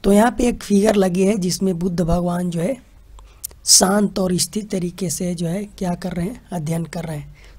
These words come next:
तो सरीन का जो है मीनिंग होता है शांत या स्थिर। तो यहाँ जो है इसका राइट सिनोनिम्स होगा कॉल्म। काम जो है यहाँ जो है सरीन का राइट सिनोनिम्स हो जाएगा।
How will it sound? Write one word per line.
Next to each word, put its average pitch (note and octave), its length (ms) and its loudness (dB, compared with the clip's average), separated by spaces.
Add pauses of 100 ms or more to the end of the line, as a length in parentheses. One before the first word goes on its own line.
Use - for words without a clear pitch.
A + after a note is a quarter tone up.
तो F#3+ 80 0
सरीन G3+ 360 2
का F#3+ 380 0 (400)
जो F3 80 2
है E3 240 0 (160)
मीनिंग F3 300 2
होता E3+ 260 0
है F#3+ 260 -2 (500)
शांत E3+ 480 0
या A#3 220 -2 (200)
स्थिर। D#3+ 440 -2 (520)
तो G3+ 60 0
यहाँ F#3 260 4
जो F3+ 140 0
है A3 180 0 (160)
इसका - 240 -4
राइट E3+ 300 -2
सिनोनिम्स F3 560 -2
होगा F#3 300 -4 (360)
कॉल्म। E3 280 -4 (800)
काम G3 320 4
जो F3 120 2
है A3 220 -2 (320)
यहाँ F3+ 340 -4 (960)
जो F3+ 80 0
है A3 120 0
सरीन E3 360 -2
का G#3+ 160 -2 (140)
राइट E3 240 -2
सिनोनिम्स F3 640 -2 (160)
हो E3+ 80 -6
जाएगा। D#3 400 -10